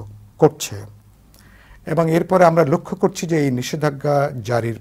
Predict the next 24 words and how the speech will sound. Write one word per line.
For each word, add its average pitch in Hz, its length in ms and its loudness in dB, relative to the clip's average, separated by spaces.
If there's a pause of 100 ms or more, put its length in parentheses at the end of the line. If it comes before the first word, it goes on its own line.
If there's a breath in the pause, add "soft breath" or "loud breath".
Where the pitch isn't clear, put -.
(120)
পরে, 117 420 -2 (1200 soft breath)
আহ, 123 300 4
গত 135 360 2 (540)
চার 139 240 8
মাসে, 110 420 0 (840)
আহ, 135 260 -2
দুটো 185 680 0
বিচার 135 380 0
বহির্ভূত 151 440 -2
হত্যাকাণ্ডের 120 760 -4
ঘটনা 117 420 -6 (100)
ছাড়া 107 380 -10 (840 soft breath)
বড় 151 200 8
ধরনের 170 400 2
কোনো 139 240 -4
বিচার 110 300 -4
বহির্ভূত 123 440 -8
হত্যাকাণ্ডের 107 720 -8
ঘটনা 120 480 -12 (640 soft breath)
গত 110 220 -2
চার 107 280 -2
মাসে 117 300 -6
সংঘটিত 101 560 -10
হয়নি। 101 560 -12